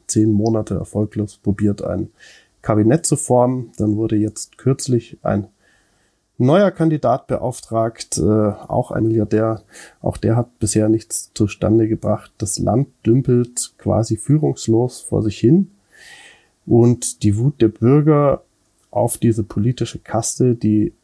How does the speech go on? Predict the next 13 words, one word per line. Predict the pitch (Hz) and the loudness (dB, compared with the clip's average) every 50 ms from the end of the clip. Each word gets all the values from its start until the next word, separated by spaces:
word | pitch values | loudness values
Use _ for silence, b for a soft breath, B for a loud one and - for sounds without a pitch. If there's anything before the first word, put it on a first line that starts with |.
| _ _ _ _ _ _ _ _ | _ _ _ _ _ _ _ _
anscheinend | - 110 107 101 - - 101 110 123 131 120 123 _ - - - - | -6 -4 -4 -4 -2 -2 0 0 0 -2 -2 -6 _ -16 -18 -16 -12
jede | 110 107 107 107 127 151 165 156 151 151 143 - - _ | -8 -4 0 4 4 4 4 4 2 0 0 -2 -6 _
Veränderung | - - - - - 110 123 123 123 117 117 113 117 110 107 | -8 -6 -4 -2 -2 -2 -2 -2 0 0 0 0 0 -2 -4
zu | - - 117 | -6 -10 -8
verhindern | - 113 101 101 107 117 120 120 117 107 | -6 -4 -2 -2 0 0 0 0 0 0
weiß, | 104 101 101 110 117 - - - - - - | 0 0 0 0 -2 -4 -4 -8 -10 -8 -8
weil | 104 113 110 | -6 -6 -6
sie | 101 - - | -6 -6 -6
Angst | - - 110 - - - | -6 -6 -8 -8 -8 -8
hat | 107 98 | -8 -6
um | 95 - - | -4 -6 -6
ihre | - 107 107 101 | -6 -6 -6 -6
Pfründe, | 101 - - - 107 107 113 117 113 110 | -6 -6 -4 -2 0 2 2 2 0 0